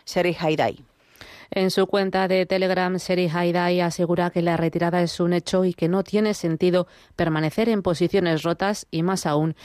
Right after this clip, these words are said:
Speaker 2: cuando el número de muertos está aumentando.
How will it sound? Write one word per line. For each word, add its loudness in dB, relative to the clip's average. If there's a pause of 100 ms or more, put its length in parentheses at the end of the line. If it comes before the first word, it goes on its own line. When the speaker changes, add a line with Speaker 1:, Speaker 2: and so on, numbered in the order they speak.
(180)
Speaker 2:
cuando 2
el 2
número 2
de 0
muertos -2
está -6
aumentando. 0